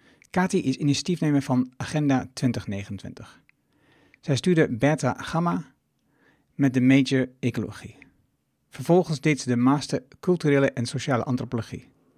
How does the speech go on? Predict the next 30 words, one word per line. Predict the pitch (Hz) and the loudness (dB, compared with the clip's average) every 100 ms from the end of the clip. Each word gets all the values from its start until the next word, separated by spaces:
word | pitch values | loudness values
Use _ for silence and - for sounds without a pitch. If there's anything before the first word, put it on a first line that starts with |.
| _ _ _ _ _ | _ _ _ _ _
Beide | 120 135 156 151 - _ | 2 4 6 2 -4 _
aan | 139 | 2
de | 131 | 4
Universiteit | 127 127 - 123 123 | 2 0 0 0 -2
van | 104 | -8
Amsterdam. | 110 - - 92 - _ _ _ _ _ _ _ _ _ _ _ | -8 -8 -12 -12 -20 _ _ _ _ _ _ _ _ _ _ _
Gedurende | - 143 202 185 139 | -2 2 4 4 4
haar | 123 120 | 2 0
studententijd | - 131 160 - 147 147 - - | 0 0 0 2 2 2 -6 0
was | 147 | 0
ze | 143 | 0
actief | 127 - 156 | -6 -4 -4
in | 156 | 2
het | 135 131 | 0 2
politieke | 127 - 131 | -4 -4 -6
domein. | 113 98 90 - _ _ _ _ _ _ _ _ _ | -6 -6 -10 -14 _ _ _ _ _ _ _ _ _
Daarop | 151 170 - | 4 4 4
volgend | 202 202 190 170 - | 4 4 2 -2 -10
verdiepte | - 165 170 | -2 0 0
ze | 147 147 | -2 0
zich | 147 - | -2 0
steeds | 170 160 | 0 2
meer | 151 139 | 4 4
in | 135 131 127 _ _ | 6 4 2 _ _
de | - 117 | -6 -6
fundamenten | - 151 139 156 170 165 - | -2 2 4 4 2 -2 -2
waarop | 135 131 - | -2 -2 0
onze | 147 143 131 | -2 0 -4
cultuur | - 117 127 117 | -4 -6 -4 -6
stoelt. | - - 147 - | -8 -12 -14 -18